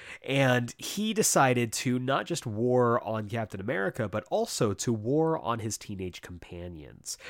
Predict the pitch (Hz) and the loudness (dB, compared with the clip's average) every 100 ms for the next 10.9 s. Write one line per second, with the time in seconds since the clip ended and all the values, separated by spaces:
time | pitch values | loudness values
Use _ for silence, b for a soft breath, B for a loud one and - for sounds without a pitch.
0 | B - 120 127 123 - 147 139 135 135 | B -4 2 4 4 2 0 2 2 2
1 | 135 131 131 113 110 107 98 - 113 - | 4 2 0 -2 -2 -4 -6 -8 -6 -2
2 | 117 117 110 98 - - 123 160 143 - | -2 -4 -6 -6 -8 -2 4 6 4 -2
3 | - - 113 - - 151 151 147 - 95 | -8 -2 -2 -2 -4 -2 -2 -4 -6 -2
4 | 151 - 107 98 151 208 170 185 - 104 | -2 -2 -4 0 4 4 4 2 -2 -2
5 | 98 101 95 90 95 92 101 - 101 - | -2 -6 -6 -6 -8 -6 -10 -10 -10 -6
6 | 104 127 101 87 90 87 90 98 90 - | -4 -4 -8 -8 -8 -8 -8 -10 -12 -12
7 | 90 - 95 95 87 B B B - 98 | -10 -8 -6 -6 -8 B B B -6 -2
8 | 98 92 98 92 95 107 107 107 - 95 | -2 -2 -4 -4 -4 -2 -2 -4 -8 0
9 | 135 - 120 127 139 - 101 95 95 95 | 0 0 -4 -4 -6 -4 0 0 0 -2
10 | - - 95 87 90 85 90 117 - | -4 -8 -8 -10 -10 -10 -10 -8 -10